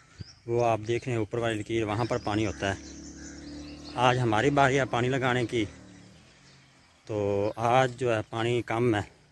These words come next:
चलो, वैसे भी इतनी ज़रूरत नहीं है आज पानी की,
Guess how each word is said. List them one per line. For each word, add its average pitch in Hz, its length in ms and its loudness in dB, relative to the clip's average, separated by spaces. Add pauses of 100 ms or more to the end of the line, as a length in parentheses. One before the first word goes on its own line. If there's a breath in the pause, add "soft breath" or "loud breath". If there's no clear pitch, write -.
(760)
चलो, 135 140 0
वैसे 151 280 4
भी 135 80 2
इतनी 135 200 -2
ज़रूरत 117 320 0
नहीं 131 160 2
है 120 60 2
आज 113 220 2
पानी 113 240 -2
की, 117 180 -6